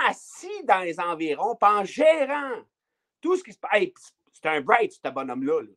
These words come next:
C'est pas un cave, là. OK ? C'est un bright, là. Il gère, mais il n'y a pas grand trace. Puis toi, là,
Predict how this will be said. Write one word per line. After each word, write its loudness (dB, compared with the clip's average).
C'est -20
pas 6
un -2
cave, -4
là. -20
OK ? -20
C'est -4
un 6
bright, 0
là. -14
Il -8
gère, 6
mais 0
il -20
n'y -4
a -2
pas 4
grand -2
trace. -6
Puis -10
toi, 4
là, -8